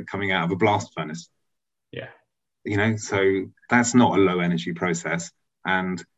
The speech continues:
Speaker 1: you might say, "Oh, it's a waste product of the steel industry." The steel manufacturers say that steel is a waste product of the G G B S industry. I mean, there should not be blast furnaces,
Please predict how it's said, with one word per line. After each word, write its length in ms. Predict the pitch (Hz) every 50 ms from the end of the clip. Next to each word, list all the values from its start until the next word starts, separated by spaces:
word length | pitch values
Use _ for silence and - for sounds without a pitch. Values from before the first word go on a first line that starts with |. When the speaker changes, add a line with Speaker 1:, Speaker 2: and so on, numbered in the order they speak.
| _ _ _ _ _ -
Speaker 1:
you 120 | 110 107
might 200 | 104 101 98 90
say, 200 | - 107 101 98
"Oh, 180 | 87 110 113 101
it's 120 | 92 -
a 40 | 110
waste 280 | 101 113 117 117 117 -
product 300 | 107 95 90 85 - -
of 100 | 90 85
the 60 | 90
steel 280 | - - 117 113 110
industry." 500 | 101 92 87 82 85 - - 78 82 82 85
The 80 | - 104
steel 240 | - - 139 135 117
manufacturers 680 | 110 101 101 98 - 110 90 85 85 - 101 87 85
say 140 | - 104 101
that 120 | 95 92
steel 320 | - - - 120 107 104 98
is 100 | 90 87
a 40 | 95
waste 280 | 95 98 98 92 -
product 300 | - 101 90 87 85 -
of 80 | 98 85
the 80 | 90
G 160 | 90 - 101 92
G 140 | 87 98
B 160 | 87 87 101 107
S 200 | 117 110 - 92
industry. 460 | 85 82 - - - 80 76 80 - -
I 60 | 101
mean, 140 | 107 104 101
there 100 | 104 98
should 220 | - - 113 110
not 180 | 120 107 92 82
be 200 | 113 104 98 87
blast 320 | 90 104 104 101 - - -
furnaces, 420 | 82 78 76 - - - - -